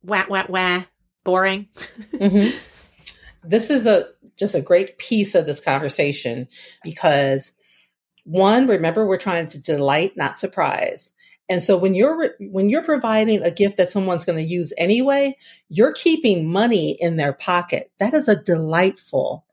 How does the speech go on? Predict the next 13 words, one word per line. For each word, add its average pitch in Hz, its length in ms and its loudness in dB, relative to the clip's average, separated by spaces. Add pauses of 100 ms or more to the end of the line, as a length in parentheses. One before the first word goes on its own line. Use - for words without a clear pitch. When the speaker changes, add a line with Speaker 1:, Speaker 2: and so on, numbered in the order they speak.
(280)
Speaker 2:
feeling. 214 640 0 (440)
My 160 120 0
mother-in-law 180 560 2
is - 140 -4
still 220 200 -2
driving 185 420 0
on 151 140 -8
a - 60 -8
gas 202 380 -2
card 160 400 -6 (120)
that 139 120 -4
she - 180 -2
received 143 480 -8